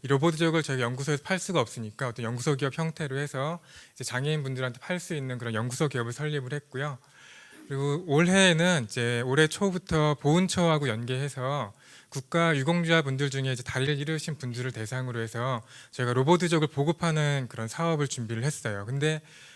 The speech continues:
실제 해보니까 한 달 정도 이분들 착용하고 써보시니까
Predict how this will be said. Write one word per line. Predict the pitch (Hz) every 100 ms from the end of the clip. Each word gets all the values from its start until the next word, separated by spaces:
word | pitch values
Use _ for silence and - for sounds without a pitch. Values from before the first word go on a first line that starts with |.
| - -
실제 | - - 170
해보니까 | 190 208 170 - 156 147 107
한 | 180 185
달 | 190
정도 | 180 165
이분들 | 135 135 135
착용하고 | - 175 160
써보시니까 | 151 180 180 170 151 - 165 165